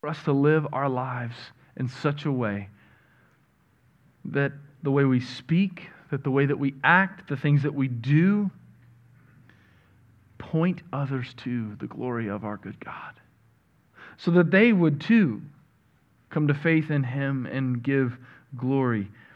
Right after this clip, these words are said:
to our good God. Psalm twenty-nine commands three times over,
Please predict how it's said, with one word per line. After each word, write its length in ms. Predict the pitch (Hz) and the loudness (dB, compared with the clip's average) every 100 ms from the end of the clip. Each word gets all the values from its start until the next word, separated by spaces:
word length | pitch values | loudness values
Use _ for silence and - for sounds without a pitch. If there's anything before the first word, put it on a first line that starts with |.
| _ _ | _ _
to 360 | - 127 117 - | -2 0 0 -4
our 340 | 120 120 107 - 127 | -4 -4 -6 -12 -10
good 340 | 131 123 110 - - | -6 -4 -6 -10 -10
God. 420 | 117 95 98 - _ _ _ _ _ _ _ _ _ _ _ _ _ - _ _ _ _ _ _ - | -10 -10 -14 -20 _ _ _ _ _ _ _ _ _ _ _ _ _ -20 _ _ _ _ _ _ -4
Psalm 240 | 143 160 | 0 0
twenty-nine 800 | 147 160 151 135 123 117 107 104 - _ - - _ _ | 0 0 2 2 2 0 -2 -4 -10 _ -20 -20 _ _
commands 680 | - 151 151 185 113 - - - | -2 2 4 4 0 -6 -14 -4
three 200 | 165 175 | -2 0
times 280 | 165 147 131 | 2 4 4
over, 440 | 120 101 - | 0 -2 -12